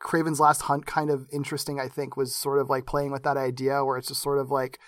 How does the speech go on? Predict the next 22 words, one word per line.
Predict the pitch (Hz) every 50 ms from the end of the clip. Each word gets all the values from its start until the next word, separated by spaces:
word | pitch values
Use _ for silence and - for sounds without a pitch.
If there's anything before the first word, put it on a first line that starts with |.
| - - - - - _ _ -
his | - 185 -
whole | - - 220 220
characterization, | - - 233 208 208 - 214 196 175 147 165 165 175 175 - 190 175 156 160
even | 165 170 180 180
though | 180
he's | 170 170 156
often | 156 156 156 - 151
portrayed, | 139 143 - 160 151 143
I | 139
think, | 139 - 160 143
as | 147 -
kind | - - 151 151
of | 147
a | 127
flat | 131 - 151 143 139 139 -
character, | - 139 139 147 143 143 139 135 131 131 127 - - - - _ _ _ _ _ -
like, | 175 170 -
his | - 202 190
characterization | - - 240 240 - 220 180 196 208 - 196 180
is | 180 160
that | 139 165 160 156 -
he | - 165 160 160 185